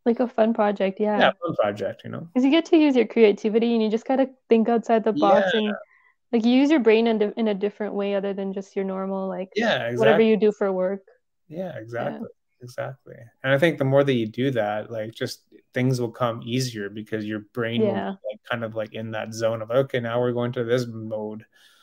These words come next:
Speaker 1: Yeah.
Speaker 2: Going to the photography mode. Is that your dog again?
Speaker 1: Yeah.
Speaker 2: <laughs>
Speaker 1: Model. <laughs>
Speaker 2: It's killer. Love it.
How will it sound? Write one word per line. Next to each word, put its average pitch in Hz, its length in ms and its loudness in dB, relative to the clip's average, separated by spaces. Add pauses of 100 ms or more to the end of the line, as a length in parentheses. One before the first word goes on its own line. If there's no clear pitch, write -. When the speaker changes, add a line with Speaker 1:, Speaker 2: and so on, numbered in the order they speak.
Speaker 1:
Yeah. 202 380 -6 (300)
Speaker 2:
Going 120 140 0
to 117 60 -4
the 117 80 -12
photography 120 460 0
mode. 107 320 -4
Is 113 60 -10
that 127 80 4
your 127 80 0
dog 113 260 0
again? 143 320 -2 (640)
Speaker 1:
Yeah. 214 240 2 (500)
Speaker 2:
<laughs> 233 1080 -16
Speaker 1:
Model. 202 360 -6 (200)
<laughs> 403 380 6 (360)
Speaker 2:
It's - 200 -18 (200)
killer. 113 340 -4 (240)
Love 110 180 -8
it. 113 220 -8